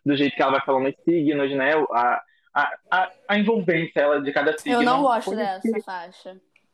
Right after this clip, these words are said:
Speaker 1: Ah, não, então, eu gosto muito da, do desenvolvimento, mas eu não gosto por ter sido uma parceria com a Missy Elliott, eu achei que foi muito desperdiçado. Missy Elliott, na época, gata, era estouradíssima.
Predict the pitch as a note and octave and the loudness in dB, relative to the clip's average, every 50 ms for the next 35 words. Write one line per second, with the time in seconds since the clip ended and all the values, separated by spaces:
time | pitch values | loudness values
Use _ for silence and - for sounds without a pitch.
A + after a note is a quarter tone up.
0 | _ _ _ - F#3 F#3 F#3 F#3 G#3 A#3+ E4+ G4 C#4 A#3+ A#3+ A#3 A#3 B3 G#3 E3 | _ _ _ 0 2 2 2 2 4 4 4 4 4 4 4 2 2 2 2 4
1 | D3+ F3+ F#3 F#3 G3+ G#3+ G#3 - G#3+ F#3+ G3+ G3 G3 F3 G3+ E3+ - E3 F3+ F3+ | 4 2 4 4 2 2 2 0 -2 -2 -2 -2 0 0 0 0 0 -2 -2 -4
2 | D#3+ D#3+ F#3 G3 E3+ F#3 G3+ G3 F3+ G#3+ G#3 F#3 D3+ D3 - F3 F3 F#3 E3+ G3 | -4 -2 -4 -2 0 0 0 0 0 0 0 0 0 -2 -2 -2 -2 0 2 2
3 | F#3+ E3 D3+ E3 F3 E3 D#3+ - - - F3+ D#3+ - D#3+ - - D#3+ D3 F3 G3 | 2 2 2 2 2 2 0 -2 -4 -6 -8 -2 -2 -2 -2 -2 -4 -2 0 -2
4 | F#3+ - F3+ - - E3 D3 D3 D3 C#3+ - D3 C#3+ C#3 C#3 C#3 - - C#3+ C3 | 0 0 -2 -2 0 0 2 2 0 2 0 0 0 0 -2 -4 -4 -4 -4 -2
5 | A2+ A2 A#2+ C#3 C3+ - C#3 B2 - - C3+ A#2 - _ C3+ B2+ B2+ B2+ C#3+ C#3+ | 0 0 0 -2 0 0 0 0 0 0 -2 -4 -2 _ -4 -4 -2 -2 -2 -2
6 | F3+ D#3+ D#3 - - C3+ B2 - _ B2 A2 A2 B2 C#3+ - _ _ - - - | -2 -2 -2 0 -2 -2 -2 -2 _ -6 -6 -6 -8 -10 -16 _ _ -20 -4 -4
7 | C#3 C#3 - D#3+ C3+ C#3 C#3+ C#3 - D3+ C#3 C#3 C#3+ C#3 - - F3 - D#3 C#3+ | -4 0 0 0 2 2 0 0 0 0 2 2 2 0 0 0 0 2 2 2
8 | C#3 D3+ C#3 C3 C3 - - C#3 B2 B2 C#3 D#3+ F3+ E3+ - - - D3 C#3+ C#3 | 2 2 0 0 -2 -4 -6 -6 -6 -6 -6 -8 -10 -14 -14 -14 -18 -16 -16 -16